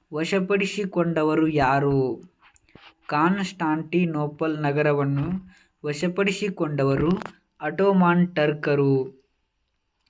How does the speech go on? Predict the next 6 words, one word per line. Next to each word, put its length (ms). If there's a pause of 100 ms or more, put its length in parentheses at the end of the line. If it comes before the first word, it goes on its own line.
(600)
ಅಟೋಮಾನ್ 680
ಟರ್ಕರು 540 (500)
ಕಾನ್ಸ್ಟಾಂಟಿನೋಪಲ್ 1400
ನಗರವನ್ನು 800 (320)
ಯಾವಾಗ 680
ವಶಪಡಿಸಿಕೊಂಡರು? 1500